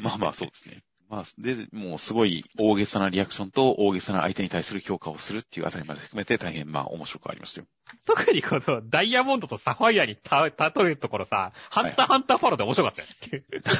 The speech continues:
Speaker 1: はい。<laughs> そうなんですね。これ、<laughs> これ元は誰が言ってたセリフなんですか？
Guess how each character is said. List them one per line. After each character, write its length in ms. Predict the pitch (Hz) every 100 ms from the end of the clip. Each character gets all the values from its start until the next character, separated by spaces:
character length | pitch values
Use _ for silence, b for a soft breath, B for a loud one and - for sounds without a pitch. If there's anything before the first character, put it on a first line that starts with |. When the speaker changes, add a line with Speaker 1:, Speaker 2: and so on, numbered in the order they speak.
| - - - - 110
Speaker 1:
は 60 |
い。 40 | -
<laughs> 460 | _ _ _ _ 131
そ 80 | 113
う 20 |
な 80 | -
ん 20 |
で 60 |
す 160 | - -
ね。 120 | 80
こ 120 | 90
れ、 480 | 110 113 107 101 101 120 B B B B
<laughs> 440 | - - - - -
こ 60 | 147
れ 40 |
元 340 | 107 120 185
は 360 | 180 160 160 - - _ _ _ _ _
誰 160 | 107 143
が 60 | 87
言 60 |
っ 20 |
て 80 | -
た 80 | 78
セ 120 | -
リ 60 | 73
フ 60 |
な 60 | 73
ん 20 |
で 80 | -
す 40 |
か？ 100 | -